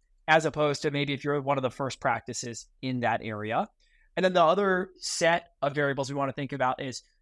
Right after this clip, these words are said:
your target patient base, right? Every practice is a little bit different.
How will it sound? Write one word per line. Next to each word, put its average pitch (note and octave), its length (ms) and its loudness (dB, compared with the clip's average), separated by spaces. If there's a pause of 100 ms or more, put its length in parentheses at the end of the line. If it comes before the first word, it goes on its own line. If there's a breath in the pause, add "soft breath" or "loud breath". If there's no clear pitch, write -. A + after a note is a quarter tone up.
(300)
your E3+ 380 2
target D3+ 420 2
patient B2+ 380 -6
base, G2+ 300 -10
right? B2+ 220 -2 (100)
Every E3 340 0
practice E3 760 0
is D3 200 -4
a C#3+ 60 -4
little C3+ 280 -2
bit C3+ 300 -6
different. D#3 420 -4